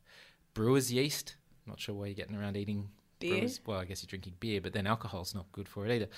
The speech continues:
Speaker 1: Uh, root vegetables, whole grains, oysters, salmon, milk, legumes, asparagus, oatmeal, dried figs, and avocados.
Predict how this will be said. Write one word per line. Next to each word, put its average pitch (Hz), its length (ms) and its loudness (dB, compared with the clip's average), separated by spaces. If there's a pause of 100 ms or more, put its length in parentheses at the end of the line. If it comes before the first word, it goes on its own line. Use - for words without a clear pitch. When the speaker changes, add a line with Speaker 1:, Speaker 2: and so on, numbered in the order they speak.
(280)
Speaker 1:
Uh, 107 300 6 (220)
root 127 240 4
vegetables, 113 520 2
whole 127 200 4
grains, 104 400 0 (100)
oysters, 120 540 2
salmon, 113 600 4
milk, 113 360 0 (160)
legumes, 107 580 0
asparagus, 107 680 4 (160)
oatmeal, 104 600 0 (1000)
dried 101 440 10
figs, - 640 -2 (720)
and 92 80 -2
avocados. - 560 -8